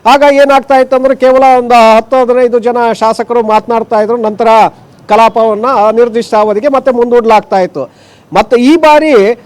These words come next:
ಮ-, ಚ-, ಏನು ಪ್ರಾರಂಭ ಆಯ್ತು ಆಗಿನಿಂದಲೇ, ಆ, ಅದು ಕ-, ಈ ಉತ್ತರ ಕರ್ನಾಟಕ ಭಾಗದ ಸಮಸ್ಯೆಗಳ ಚರ್ಚೆಗೆ ಅವಕಾಶವನ್ನ ಮಾಡಿಕೊಡ್ಲಾಗಿತ್ತು.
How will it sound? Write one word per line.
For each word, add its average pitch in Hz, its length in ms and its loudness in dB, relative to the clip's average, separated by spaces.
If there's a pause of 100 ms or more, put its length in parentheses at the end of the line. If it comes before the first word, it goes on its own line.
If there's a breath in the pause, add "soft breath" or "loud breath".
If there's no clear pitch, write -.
(320 loud breath)
ಮ-, 202 340 2
ಚ-, 196 320 0
ಏನು 269 500 2
ಪ್ರಾರಂಭ 277 440 2
ಆಯ್ತು 262 500 0
ಆಗಿನಿಂದಲೇ, 277 1000 0
ಆ, 220 340 2
ಅದು 208 400 -4
ಕ-, 226 240 0
ಈ 226 140 -2
ಉತ್ತರ 220 320 -2
ಕರ್ನಾಟಕ 247 460 -4
ಭಾಗದ 233 360 -2
ಸಮಸ್ಯೆಗಳ 254 580 -2
ಚರ್ಚೆಗೆ 233 400 -2
ಅವಕಾಶವನ್ನ 226 600 -2
ಮಾಡಿಕೊಡ್ಲಾಗಿತ್ತು. 214 880 -4